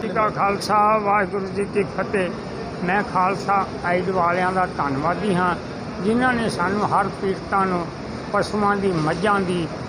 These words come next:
ਇਹ ਸੇਵਾ ਕਰਕੇ ਸਾਡੀ ਬਾਂਹ ਫੜੀ ਹੈ। ਕਿਉਂ ਸਾਡੇ ਪਸ਼ੂ ਜਿਹੜੇ ਸਨ, ਪਾਣੀ ਆਉਣ ਦੇ ਕਾਰਨ ਅੱਠ ਦਿਨ ਪਾਣੀ ਦੇ ਵਿੱਚ ਹੀ ਰਹੇ। ਅੱਠ ਦਿਨ ਪਾਣੀ ਵਿੱਚ ਰਹੇ, ਉਹਨਾਂ ਨੂੰ ਕੋਈ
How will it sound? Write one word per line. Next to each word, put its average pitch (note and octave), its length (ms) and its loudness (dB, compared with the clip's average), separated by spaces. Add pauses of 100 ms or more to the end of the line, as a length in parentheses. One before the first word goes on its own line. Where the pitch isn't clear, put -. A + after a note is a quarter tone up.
(200)
ਇਹ G#3 260 6
ਸੇਵਾ F#3+ 400 2
ਕਰਕੇ F#3+ 380 0
ਸਾਡੀ E3+ 380 -2
ਬਾਂਹ F#3 200 4
ਫੜੀ F#3+ 380 0
ਹੈ। E3+ 80 2 (420)
ਕਿਉਂ A#3 180 2
ਸਾਡੇ G3 440 2 (100)
ਪਸ਼ੂ A3 260 0
ਜਿਹੜੇ B3 320 2
ਸਨ, G#3 300 -2 (120)
ਪਾਣੀ G3 300 2
ਆਉਣ F#3+ 240 2
ਦੇ G3 220 0
ਕਾਰਨ F3+ 280 2 (160)
ਅੱਠ E3+ 60 -2 (140)
ਦਿਨ F#3+ 160 0
ਪਾਣੀ E3+ 380 0
ਦੇ A3+ 120 4
ਵਿੱਚ G#3+ 280 0
ਹੀ G#3 140 2
ਰਹੇ। F#3 240 4 (720)
ਅੱਠ F#3+ 120 0
ਦਿਨ A#3 220 -2
ਪਾਣੀ G3 360 0
ਵਿੱਚ A3 260 2
ਰਹੇ, G#3+ 200 2
ਉਹਨਾਂ G#3+ 240 0
ਨੂੰ G3+ 80 -2
ਕੋਈ F#3+ 140 -2